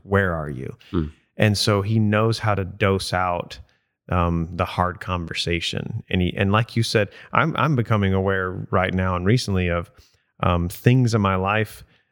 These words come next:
Speaker 1: that if I s-, if I start to trace 'em back, I thought, "Oh my gosh, no, those things in my life, they've been there since I was in fourth, fifth, sixth grade."
Speaker 2: Mm-hmm.
Speaker 1: But I didn't see it.
Speaker 2: Mm-hmm.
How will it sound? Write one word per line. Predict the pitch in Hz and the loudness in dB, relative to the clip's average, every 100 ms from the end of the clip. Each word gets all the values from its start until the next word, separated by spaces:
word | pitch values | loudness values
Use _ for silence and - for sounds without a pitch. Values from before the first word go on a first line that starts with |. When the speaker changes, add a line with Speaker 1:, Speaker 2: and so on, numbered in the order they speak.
| _ | _
Speaker 1:
that | - 101 92 - - - | -4 0 0 0 -8 -4
if | 113 | 0
I | 104 | 0
s-, | 98 - - | 0 -4 -2
if | 107 | 0
I | 107 | 0
start | 98 - 120 127 | 0 0 0 0
to | 104 | -4
trace | - 110 - | 0 -2 0
'em | 95 90 | 0 0
back, | 92 117 196 - - _ _ _ - | 0 0 -4 -8 -20 _ _ _ -4
I | 113 | -2
thought, | 101 95 | 0 0
"Oh | 120 | 2
my | 147 123 | 4 4
gosh, | 113 143 110 - - | 2 -2 -4 -2 2
no, | 131 | 2
those | 120 113 120 151 147 - - _ _ _ _ _ | 2 0 2 2 0 -6 -12 _ _ _ _ _
things | - 147 143 120 | 2 4 6 6
in | |
my | 107 | 4
life, | 101 127 156 | 4 2 0
they've | - 175 | 0 0
been | 127 117 | 2 2
there | 110 107 | 2 0
since | - 113 | 0 0
I | 107 | 2
was | 104 107 104 | 0 0 0
in | 104 101 | 2 0
fourth, | - - 139 123 | -4 0 2 2
fifth, | - 123 | 0 0
sixth | - 127 - | 0 -2 -4
grade." | - 151 202 76 - - | -2 2 4 2 -4 -4
Speaker 2:
Mm-hmm. | 95 85 82 80 _ _ _ _ _ | -2 0 -2 -8 _ _ _ _ _
Speaker 1:
But | - | 2
I | 147 | 4
didn't | 151 113 | 4 2
see | - 214 226 | 0 2 2
it. | 110 58 - | 2 -2 -6
Speaker 2:
Mm-hmm. | 90 82 | -4 -4